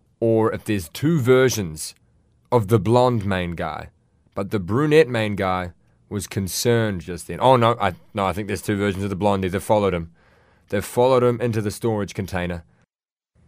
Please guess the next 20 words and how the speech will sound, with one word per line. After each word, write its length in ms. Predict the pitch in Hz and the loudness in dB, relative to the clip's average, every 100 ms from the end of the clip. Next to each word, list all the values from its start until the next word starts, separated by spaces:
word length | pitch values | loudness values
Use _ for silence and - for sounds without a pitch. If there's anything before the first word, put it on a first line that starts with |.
| _ _ - | _ _ -6
I 40 | |
wonder 180 | 85 98 | -2 0
what 140 | 98 85 | -2 -2
the 40 | |
music's 380 | 80 90 101 - | -2 0 -2 -4
like 160 | 78 | -6
right 160 | 82 78 | -6 -6
now. 160 | 78 78 | -6 -8
Surely 340 | - 101 92 | -6 -4 -4
it's 140 | 82 | -6
intense. 540 | 87 82 90 82 - - _ _ _ _ _ _ _ _ _ 90 | -10 -6 -6 -6 -12 -20 _ _ _ _ _ _ _ _ _ -14
Okay, 400 | - 85 82 98 - | -6 -4 -4 -8 -12
and, 340 | 87 85 82 85 | -8 -6 -4 -2
uh, 520 | 82 82 82 82 80 - _ _ - | -2 -2 -2 -2 -6 -12 _ _ -6
they're 120 | 95 | -2
gone 240 | 90 110 | 4 4
inside 640 | 113 113 - 117 120 110 107 - _ - | 4 2 6 8 8 4 -4 -20 _ -12
the 80 | 95 | -10
storage 420 | - 113 110 - | -2 0 0 -2
container. 500 | 107 104 104 101 | -4 0 2 0